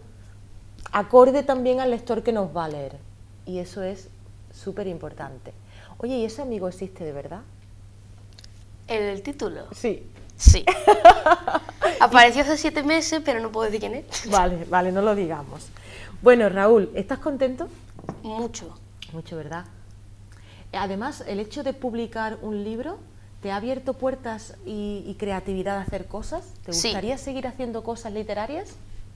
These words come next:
Speaker 2: Sí, y después de terminar Los veintisiete, que es una trilogía, esperemos, eh, pues voy a empezar una nueva libro, un nuevo libro de detectives.
Speaker 1: Qué bueno, o sea, que ya lo tienes todo pensado.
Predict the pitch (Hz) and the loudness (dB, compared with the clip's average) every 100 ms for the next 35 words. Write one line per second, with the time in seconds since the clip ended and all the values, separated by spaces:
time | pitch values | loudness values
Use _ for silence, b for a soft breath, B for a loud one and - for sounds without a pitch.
0 | - - - 240 - - 226 220 220 220 | -14 -6 -2 -2 -4 -10 -10 -8 -8 -6
1 | 208 208 - 285 285 311 294 294 269 247 | -4 -4 0 -2 -2 -4 0 0 0 -2
2 | 254 254 240 233 226 214 233 254 196 196 | -2 0 -2 -2 -4 -4 -4 -4 -6 -6
3 | 208 208 208 202 196 220 214 - - - | -6 -4 -4 -4 -8 -8 -8 -10 -12 -12
4 | - 165 175 285 - - B B B B | -10 -8 -8 -8 -10 -20 B B B B
5 | B B B B B - - 277 277 269 | B B B B B -18 0 6 8 8
6 | 269 269 247 208 240 294 311 311 285 269 | 4 2 2 2 2 2 2 2 2 0
7 | 269 262 254 277 269 254 233 226 214 214 | -4 -2 -2 0 -4 -4 -4 -4 -2 -4
8 | 220 233 226 208 208 202 233 247 214 294 | -2 2 4 6 4 0 -6 -4 -4 -6
9 | - - 214 220 220 214 240 220 254 - | -10 -10 -6 -2 0 -2 -4 -6 -8 -10
10 | B B B B B B B 208 208 247 | B B B B B B B -4 2 2
11 | 269 254 254 220 - 196 - - - - | 2 0 -4 -6 -6 -10 -10 -14 -16 -18
12 | - - - - - 196 214 156 190 202 | -20 -20 -20 -20 -14 -12 -10 -10 -8 -8
13 | - 175 165 175 196 226 220 165 156 147 | -10 -10 -8 -6 -6 -8 -10 -12 -12 -10
14 | 190 | -10